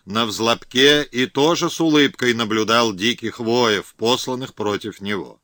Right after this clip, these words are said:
Он радостно чувствовал, как нарастает в его войске нетерпение ударить и смять всю эту дикую рвань,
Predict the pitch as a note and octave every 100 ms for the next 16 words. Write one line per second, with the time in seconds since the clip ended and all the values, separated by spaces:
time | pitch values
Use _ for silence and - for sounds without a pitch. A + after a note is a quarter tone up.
0 | _ _ _ _ _ - A2+ A2+ B2+ C#3
1 | C3 B2+ B2+ - C3 B2+ - B2+ A2+ -
2 | A2+ - G2+ G#2+ G#2 - A#2+ A#2+ A2+ A2
3 | G#2 A2+ A2+ G#2 A2+ G#2 - G#2+ G#2 A2
4 | G2+ - A#2 A#2+ A#2 G#2+ - - - G#2
5 | A2 A#2+ C3 C#3+ D3 - D3 - D3+ C#3+
6 | A#2+ - B2+ G#2+ A2+ G2+ B2 - A2+ A2
7 | G#2 G#2 C3 D#3 D3+